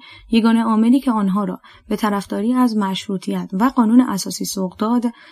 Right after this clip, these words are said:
منافع احتمالی رژیم پارلمانتاریسم برای اسلام بوده است. بنابراین آن گروه از روحانیونی که پارلمانتاریسم را برای حفظ دژ اسلام در برابر امپریالیسم اروپایی مفید تشخیص دادند،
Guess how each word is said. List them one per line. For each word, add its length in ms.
منافع 480
احتمالی 640
رژیم 320
پارلمانتاریسم 880
برای 300
اسلام 380
بوده 180
است. 280
بنابراین 560
آن 140
گروه 240
از 160
روحانیونی 560
که 260
پارلمانتاریسم 880
را 120
برای 320
حفظ 240
دژ 340
اسلام 500
در 160
برابر 280
امپریالیسم 800
اروپایی 420
مفید 320
تشخیص 420
دادند، 380